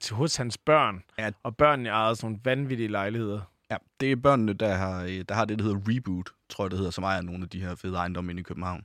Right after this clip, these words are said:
Speaker 1: Men det, tror du ikke, det er penge, de har fået via fonden? De kan vel godt trække løn ud af fonden?
Speaker 2: Altså, de har jo nok, de har fået nogle legater og den slags via fonden. Det har de måttet få. Men der står stadig tre hundrede millioner i selve fonden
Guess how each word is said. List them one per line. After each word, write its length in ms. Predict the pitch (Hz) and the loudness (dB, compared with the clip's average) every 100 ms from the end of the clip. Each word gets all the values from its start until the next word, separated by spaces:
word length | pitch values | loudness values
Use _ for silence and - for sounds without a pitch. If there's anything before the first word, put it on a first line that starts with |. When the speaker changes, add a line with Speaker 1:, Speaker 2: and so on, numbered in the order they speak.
| - | -10
Speaker 1:
Men 140 | 113 | -6
det, 220 | 127 139 - - | -2 -2 -4 -8
tror 140 | 127 | -4
du 40 | |
ikke, 80 | 143 | -4
det 60 | 151 | -4
er 40 | |
penge, 200 | 127 139 | -4 -4
de 60 | 127 | -4
har 40 | |
fået 200 | 113 127 | -4 -4
via 100 | 120 | -4
fonden? 460 | 113 135 131 - 101 - - | -4 -4 -4 -8 -20 -16 -6
De 80 | 151 | -2
kan 100 | 143 | -2
vel 80 | 110 | 0
godt 160 | 139 | -2
trække 220 | - 110 | -2 -2
løn 160 | 113 110 | -2 -2
ud 80 | 98 | -4
af 80 | 98 | -6
fonden? 280 | 98 101 101 | -8 -6 -4
Speaker 2:
Altså, 200 | 104 98 | -2 -2
de 140 | 110 | 0
har 100 | 101 | 2
jo 80 | 92 | 2
nok, 180 | 104 127 - | 0 -2 -2
de 80 | 123 | 0
har 80 | |
fået 200 | 113 160 | 2 2
nogle 200 | 180 147 | 2 2
legater 520 | 117 123 143 107 87 - - _ - | 0 4 4 4 -4 -10 -20 _ -6
og 140 | 110 | -2
den 120 | 101 | -2
slags 300 | 73 98 95 | -2 -4 -2
via 120 | 95 87 | -4 -4
fonden. 300 | 87 87 80 | -6 -6 -2
Det 140 | 131 | 0
har 80 | 127 | 0
de 120 | 107 | 0
måttet 180 | 90 - | -4 -2
få. 180 | 92 113 | -2 0
Men 200 | 110 104 - | 0 0 -2
der 100 | 104 | -2
står 220 | - 139 | 2 2
stadig 340 | - - 127 131 | 0 0 -2 2
tre 200 | 151 117 | 2 2
hundrede 580 | 113 104 98 92 90 | 0 0 0 0 -2
millioner 400 | 90 95 104 95 | -2 0 0 0
i 120 | 92 127 | -2 -2
selve 340 | - 87 87 | -2 -2 -4
fonden 400 | - 82 - | -4 -6 -8